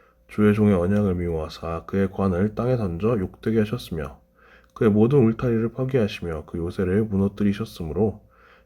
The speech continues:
길로 지나가는 자들에게 다 탈취를 당하며 그의 이웃에게 욕을 당하나이다. 주께서 그의 대적들의 오른손을 높이시고 그들의 모든 원수들은 기쁘게 하셨으나 그의 칼날은 둔하게 하사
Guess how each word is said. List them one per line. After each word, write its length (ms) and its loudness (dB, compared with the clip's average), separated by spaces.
길로 400 4
지나가는 480 2
자들에게 500 -2
다 220 -10
탈취를 440 -2
당하며 580 -8
그의 300 -4
이웃에게 480 -2
욕을 460 0
당하나이다. 720 -8
주께서 420 -2
그의 200 0
대적들의 460 0
오른손을 580 2
높이시고 680 -8
그들의 320 -4
모든 360 0
원수들은 600 0
기쁘게 480 -4
하셨으나 600 -4
그의 220 2
칼날은 640 2
둔하게 400 -4
하사 440 -8